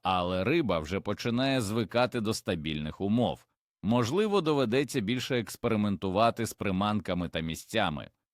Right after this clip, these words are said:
Четвертого грудня, четвер. Клювання оцінюю як хороше. Це останній день перед повним місяцем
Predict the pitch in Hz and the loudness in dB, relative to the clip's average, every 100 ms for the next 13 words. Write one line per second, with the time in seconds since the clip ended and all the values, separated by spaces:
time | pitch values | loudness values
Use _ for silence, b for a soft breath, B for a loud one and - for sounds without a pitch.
0 | _ _ - - 87 101 151 - 185 165 | _ _ -6 -2 0 2 2 2 2 4
1 | 135 131 135 110 107 - 101 85 78 - | 4 4 2 2 -2 -2 -6 -4 -6 -6
2 | - _ _ _ _ - 110 110 165 190 | -10 _ _ _ _ -2 0 2 2 0
3 | 185 180 - 175 175 165 151 - 101 120 | 0 -2 -2 -4 -2 -2 -4 -2 2 2
4 | - 127 123 117 87 - 62 - _ - | 2 2 4 4 2 -4 -10 -12 _ -4
5 | 135 143 131 - 175 175 170 131 117 85 | 2 4 2 2 0 0 -2 0 0 0
6 | 90 82 78 _ 131 175 196 202 196 160 | -2 -4 -4 _ 4 6 6 2 0 2
7 | 151 165 175 165 - 175 | 2 0 -2 -4 -2 -4